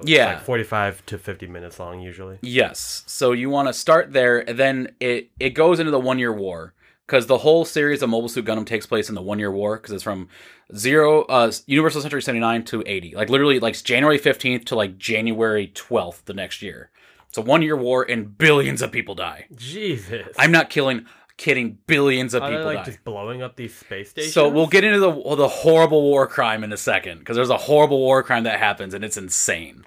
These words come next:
Speaker 1: Okay.
Speaker 2: Um, are you, are you interested yet? I
Speaker 1: A little bit.
Speaker 2: I said, I talked about war crimes. I talked about gray areas. Okay.
Speaker 1: Sounds pretty messed up on all accounts so far, so
Speaker 2: Okay.
Speaker 1: it's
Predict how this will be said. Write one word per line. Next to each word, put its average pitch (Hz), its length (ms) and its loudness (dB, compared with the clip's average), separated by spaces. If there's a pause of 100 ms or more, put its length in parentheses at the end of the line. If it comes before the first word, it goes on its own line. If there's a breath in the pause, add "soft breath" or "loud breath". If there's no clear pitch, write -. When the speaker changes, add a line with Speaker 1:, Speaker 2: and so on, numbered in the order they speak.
(160)
Speaker 1:
Okay. 107 380 -8 (880)
Speaker 2:
Um, 95 240 -2
are 80 80 -6
you, 98 220 -6
are 113 100 0
you 110 140 -2
interested 123 340 -4
yet? 104 240 -4 (300)
I 104 140 -10
Speaker 1:
A 147 120 6
little 170 360 6
bit. 139 480 -4
Speaker 2:
I 110 140 -4
said, - 260 0
I 123 80 -2
talked 127 180 0
about 110 140 -2
war 180 200 6
crimes. 185 380 4
I 135 80 2
talked 135 320 2
about 117 260 -2
gray 156 280 4
areas. 151 720 0 (600 loud breath)
Okay. 120 300 2 (240)
Speaker 1:
Sounds 160 340 0
pretty 147 240 0
messed 127 360 -2
up 110 220 0
on 110 60 -4
all 101 160 -2
accounts 98 360 -4
so 95 160 -6
far, 101 280 -4
so 110 100 -4
Speaker 2:
Okay. 123 100 0
Speaker 1:
it's 101 120 -8